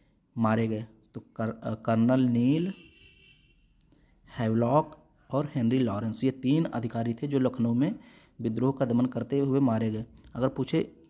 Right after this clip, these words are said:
लखनऊ में जो अंग्रेज, अंग्रेजी प्रेसिडेंसी है, सॉरी रेजिडेंसी है, उसकी रक्षा करते हुए कौन मारा गया, तो हेनरी लॉरेंस।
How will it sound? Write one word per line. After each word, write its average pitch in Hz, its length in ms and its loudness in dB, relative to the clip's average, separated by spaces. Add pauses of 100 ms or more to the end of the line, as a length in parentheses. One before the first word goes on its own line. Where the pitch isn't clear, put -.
लखनऊ 131 340 4
में 151 140 4
जो 151 440 0
अंग्रेज, 135 480 0 (340)
अंग्रेजी 127 360 2
प्रेसिडेंसी 135 720 2
है, 123 300 -4 (580)
सॉरी 117 220 -2 (300)
रेजिडेंसी 127 640 4
है, 143 300 -4 (960)
उसकी 131 240 -2
रक्षा 160 260 2
करते 143 280 0
हुए 143 100 2
कौन 135 160 0
मारा 131 220 4
गया, 143 140 -2
तो 151 100 -2
हेनरी 117 300 2
लॉरेंस। 110 500 -4